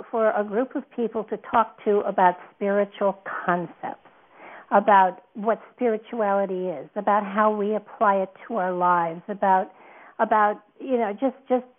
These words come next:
how do we make ourselves better people and manifest that wonderful joy within our reality. And when I was trying to figure out how to start this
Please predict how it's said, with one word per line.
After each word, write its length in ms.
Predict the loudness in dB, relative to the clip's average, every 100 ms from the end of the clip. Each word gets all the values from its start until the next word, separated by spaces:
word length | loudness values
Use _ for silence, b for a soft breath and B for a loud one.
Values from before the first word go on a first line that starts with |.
| _ _
how 260 | -2 0 2
do 100 | 2
we 140 | 0
make 240 | 0 0 0
ourselves 360 | -2 -4 -6 -2
better 240 | -2 -2 -6 -8
people 300 | -4 -4 -2
and 200 | -2 -4
manifest 540 | -4 -4 -4 -4 -4 -2
that 220 | 2 2
wonderful 720 | 0 0 0 0 -2 -4 -6 -4
joy 320 | 0 2 2 -2
within 300 | -6 -6 -6
our 160 | -6
reality. 580 | -6 -2 0 0 -2 -8 _ _ _ _ _ _ _ -4
And 100 | 0
when 120 | 2
I 100 | 2
was 120 | 0 -4
trying 260 | -2 0 0
to 180 | -2 -6 B B B
figure 220 | -2 2
out 160 | 2 2
how 140 | -2
to 120 | -4 -10 _
start 260 | -4 -2 -4
this 120 | -10